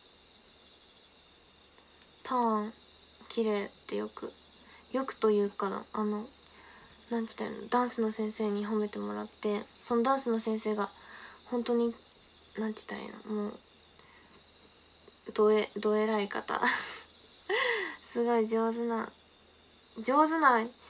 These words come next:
人たちに教えるダンスの先生だったんですよ、そのスクールで。だから嬉しかった。自分も、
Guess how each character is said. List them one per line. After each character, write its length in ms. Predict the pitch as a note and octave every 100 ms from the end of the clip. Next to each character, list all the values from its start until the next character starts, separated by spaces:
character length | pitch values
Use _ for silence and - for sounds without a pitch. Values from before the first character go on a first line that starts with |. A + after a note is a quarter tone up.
| - - -
人 240 | - C#4
た 140 | C4
ち 100 | A3+
に 140 | G3+ G3
教 120 | G#3 G#3 A3+
え 160 | A3+
る 100 | A3
ダ 120 | A3 A3
ン 80 |
ス 100 | A3
の 80 | G3+
先 180 | G#3 G#3
生 140 | G#3
だ 80 | G#3
っ 40 | -
た 120 | -
ん 40 |
で 80 | A3+
す 120 | A3+
よ、 100 | - - -
そ 80 | G#3
の 160 | -
ス 140 | - -
ク 160 | A3
ー 40 | G#3
ル 120 | G#3+
で。 180 | G#3+ - - - - - - - - - - - - - -
だ 100 | -
か 120 | A3 G#3+
ら 100 | G#3
嬉 240 | G#3 A3+
し 60 | -
か 120 | A3
っ 60 | -
た。 120 | - - - - - - - - - - - - - - - -
自 140 | A#3
分 140 | A#3
も、 220 | A#3 A#3+